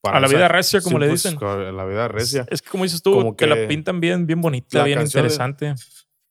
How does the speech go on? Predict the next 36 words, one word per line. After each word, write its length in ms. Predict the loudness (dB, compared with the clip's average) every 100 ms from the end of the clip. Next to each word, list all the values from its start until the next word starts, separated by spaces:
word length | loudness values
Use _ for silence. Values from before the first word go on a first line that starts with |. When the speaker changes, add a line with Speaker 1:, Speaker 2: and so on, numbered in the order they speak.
| _ 0
Speaker 1:
Tanto 420 | 0 2 4 4
así 540 | 4 -2 -4 -4 -6 -4
que 120 | -2
la 120 | -2
música 420 | -4 -6 -6 -4
es 60 | 0
la, 140 | 0
es 160 | 0 -2
la 80 | -2
influ-, 260 | -4 -8 -4
es 120 | -2
la, 420 | 0 0 -2 -4 -6
es 260 | -6 -4 -2
el 120 | 0
marketing 460 | 0 -2 -6 -4 -4
de 80 |
las 180 | -4 -4
calles, 500 | -2 -2 -2 -8 -18 _ _ _ _ _ _ _ -2
que 140 | 0
el 260 | 0 -2 -2
com-, 280 | -2 -2 -4
este, 320 | -6 -6 -6
el, 140 | -6 -6
el 180 | -2 -2
expresidente 1080 | -2 -6 -2 0 0 0 0 0 2 2
Fox, 400 | 2 0 2 2 0 2
que 80 | 0
esto 220 | 2 2
lo 80 | 4
íbamos 200 | 4 2
a 40 |
dejar 280 | 4 4 4
para 120 | 2
el 40 | 2
Speaker 2:
<laughs> 0 |
Speaker 1:
final, 380 | 0 0 -4